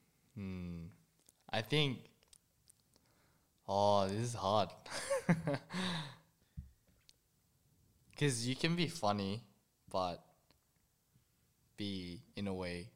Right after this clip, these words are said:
witty funny, like, wit-wise. And so in that sense, you're it being smart, um, but, like, utilizing the wit, your wit. Um, yeah, if that makes sense. Um,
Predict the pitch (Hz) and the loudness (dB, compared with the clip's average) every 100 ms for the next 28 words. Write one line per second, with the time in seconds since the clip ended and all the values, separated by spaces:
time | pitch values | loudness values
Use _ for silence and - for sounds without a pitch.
0 | _ _ _ 101 101 104 - 117 151 196 | _ _ _ -8 -6 -6 0 0 0 -6
1 | - _ 87 78 - 92 98 - 95 127 | -12 _ -6 -6 -8 -6 -6 -2 -2 -2
2 | 160 - _ _ _ _ _ _ _ _ | -4 -14 _ _ _ _ _ _ _ _
3 | 90 90 - 90 82 87 85 82 - 87 | -10 -8 -4 -4 -4 -6 -8 -8 -10 -10
4 | 85 - 92 85 82 85 - _ - _ | -10 -10 -6 -4 -6 -8 -16 _ -20 _
5 | _ _ - - _ _ - - 82 85 | _ _ -20 -20 _ _ -20 -14 -12 -12
6 | - - _ _ _ _ - 87 90 - | -18 -20 _ _ _ _ -8 -8 -8 -12
7 | - 82 98 - _ _ _ _ - 82 | -8 -6 -6 -8 _ _ _ _ -14 -12
8 | 80 78 80 - - _ _ _ _ - | -10 -14 -18 -20 -20 _ _ _ _ -16
9 | - - 87 82 - 90 87 87 85 82 | -12 -8 -8 -8 -10 -12 -8 -8 -6 -8
10 | 82 82 - 82 87 - _ _ - 95 | -12 -12 -12 -12 -12 -14 _ _ -8 -6
11 | 90 95 117 - _ _ _ _ _ - | -4 -6 -8 -16 _ _ _ _ _ -14
12 | 80 78 - - - 87 85 82 82 87 | -14 -14 -18 -20 -10 -8 -8 -10 -10 -12
13 | - 80 90 - - 95 95 92 90 | -12 -12 -12 -12 -8 -4 -2 -2 -6